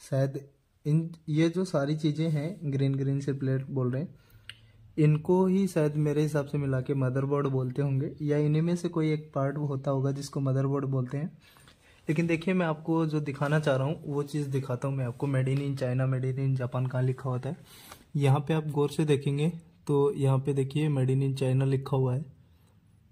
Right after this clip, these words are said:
ठीक है, Roland Made in China। और एक दो जगह और देखा था मैंने, वो भी मैं आपको दिखाता हूँ। अ, एक जगह ये देखिए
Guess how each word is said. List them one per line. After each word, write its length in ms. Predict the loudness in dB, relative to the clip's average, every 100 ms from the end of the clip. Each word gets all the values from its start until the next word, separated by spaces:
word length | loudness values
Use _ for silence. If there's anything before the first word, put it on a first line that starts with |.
| _ -2
ठीक 160 | 0
है, 80 | 0 -2 -12 -14 -14 -20 -20 -20 -20 -20 _ _ -2
Roland 400 | 0 2 2 2
Made 180 | 2 0
in 200 | 0 -2
China। 280 | -2 -2 -4 -8 -20 -20 _ _ _ -20 -20 -20 _ _ -4
और 300 | -2 0 -2
एक 340 | -4 -2 -2
दो 180 | -2 -2
जगह 240 | -2 0 0
और 200 | 0 -2
देखा 260 | -2 -2 -2
था 80 | 0
मैंने, 260 | 0 0 -2 -8 -20 _ _ _ _ -4
वो 100 | -4
भी 100 | -2
मैं 140 | -2
आपको 240 | -2 0
दिखाता 360 | 0 0 0 0
हूँ। 180 | 0 -2 -10 _ _ _ _ -20 -20 _ _ _ _ _ _ _ _ _ _ _ _ _ _ _ _ _ _ _ -20 -20 -20 _ _ _ _ _ _
अ, 300 | 0 2 2 0
एक 140 | 0
जगह 200 | 2 2
ये 200 | 4 2
देखिए 380 | 0 -2 -2 -6